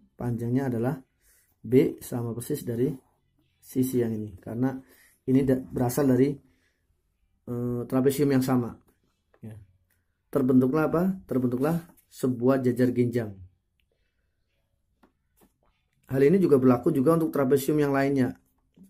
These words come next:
baik itu trapesium sama kaki, siku-siku, maupun trapesium yang,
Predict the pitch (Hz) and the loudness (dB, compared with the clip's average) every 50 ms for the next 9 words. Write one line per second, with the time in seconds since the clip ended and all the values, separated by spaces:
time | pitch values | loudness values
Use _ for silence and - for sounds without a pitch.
0 | _ _ - 131 127 127 - - 127 127 127 127 127 127 123 127 127 - 135 127 | _ _ -2 0 0 0 0 -4 -2 -2 -2 0 0 0 0 0 0 2 0 0
1 | 123 - - - - - 127 120 123 120 - 139 139 - - - 151 151 151 156 | 0 -2 -4 -12 -10 -6 -4 -4 -4 -4 -4 -6 -8 -8 -6 -4 -2 -2 -2 -2
2 | 147 - - _ _ _ _ _ _ _ _ _ - 135 127 135 127 - 143 127 | -4 -8 -12 _ _ _ _ _ _ _ _ _ -6 -4 -2 -2 -2 -4 -6 -6
3 | - - 147 143 147 143 135 131 127 131 160 165 165 160 - - _ _ _ _ | -6 -6 -4 -4 0 2 2 2 2 0 -2 -4 -4 -6 -8 -12 _ _ _ _
4 | _ _ - - - _ - - - 262 262 254 - 143 127 - 151 156 165 160 | _ _ -20 -20 -20 _ -20 -10 -4 -2 -2 0 0 0 -2 0 -2 0 0 0
5 | 143 139 143 151 | 0 -2 -2 -4